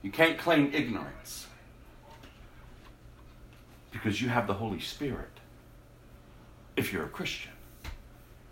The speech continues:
If you're a Christian.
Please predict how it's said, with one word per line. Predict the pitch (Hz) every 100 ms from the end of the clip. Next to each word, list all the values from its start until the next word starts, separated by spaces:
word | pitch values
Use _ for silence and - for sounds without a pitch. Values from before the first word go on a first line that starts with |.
| - - - - - - - - - - - - - - - - - -
If | 147 143
you're | 92
a | 78
Christian. | - 196 -